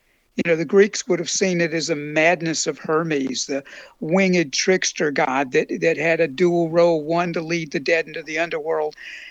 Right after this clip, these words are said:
and, and the other to be a messenger god. But if only one aspect of Hermes was recognized, that, then you, you would get these manias of the spirit. And so I think if you look at, you know, New York City, which I lived in for, for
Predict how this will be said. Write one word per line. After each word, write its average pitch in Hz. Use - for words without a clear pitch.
and, 180
and 170
the 185
other 185
to 170
be 165
a 151
messenger 160
god. 135
But 151
if 180
only 202
one 180
aspect 180
of 175
Hermes 175
was 170
recognized, 156
that, 202
then 185
you, 180
you 185
would 170
get 170
these 160
manias 160
of 151
the 147
spirit. -
And 170
so 226
I 180
think 196
if 180
you 180
look 202
at, 196
you 180
know, 165
New 160
York 165
City, 208
which 151
I 147
lived 156
in 165
for, 151
for 151